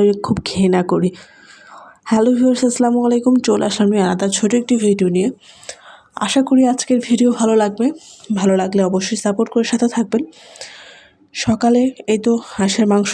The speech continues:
দিয়ে রুটি খেয়ে নিচ্ছিলাম। গত দিনের রুটিগুলো আমার ছেলে নষ্ট করে ফেলেছিল, সেই রুটিগুলোই কাজে লাগিয়ে দিলাম। সাথে দুধ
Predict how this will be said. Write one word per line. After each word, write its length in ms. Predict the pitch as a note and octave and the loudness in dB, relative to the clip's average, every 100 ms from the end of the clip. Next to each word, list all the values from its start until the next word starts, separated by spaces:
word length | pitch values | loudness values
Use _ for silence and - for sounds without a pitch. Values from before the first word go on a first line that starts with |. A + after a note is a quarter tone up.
| G3+ | 0
দিয়ে 120 | G#3+ | 2
রুটি 180 | G3 G3 G3+ | 2 0 -2
খেয়ে 180 | - G#3 | 0 2
নিচ্ছিলাম। 440 | G3 F#3+ - F#3+ G3+ - - - - - A3+ - - G3 F#3+ | 2 0 -2 -2 -2 -8 -20 -20 -20 -18 -18 -18 -12 -6 -2
গত 140 | F#3 F#3+ F#3 | 0 0 2
দিনের 240 | G3 G3 F#3 | 2 2 2
রুটিগুলো 440 | F3+ G3 F#3+ F#3+ G3 | 2 2 2 2 2
আমার 140 | G3 G3 G3 | 2 0 0
ছেলে 180 | F#3+ F#3+ | -2 0
নষ্ট 220 | F3 F#3 - G#3+ | -2 -2 -2 0
করে 140 | A3 A3 | -2 0
ফেলেছিল, 400 | G#3+ G#3+ - G#3+ C4 - - - - - - - - | 0 0 0 -2 -2 -8 -20 -20 -20 -20 -20 -20 -6
সেই 160 | B3+ B3 | 0 2
রুটিগুলোই 460 | A#3+ B3 A#3 A#3 B3 | 2 2 4 2 2
কাজে 220 | G#3 G#3 A3+ | 0 0 2
লাগিয়ে 300 | G#3 G3+ A3 A3 | 2 2 2 2
দিলাম। 200 | G3+ C4 D#4+ _ - - | 0 0 -4 _ -16 -10
সাথে 240 | - G3+ A3+ | -4 -2 0
দুধ 120 | F#3+ | 0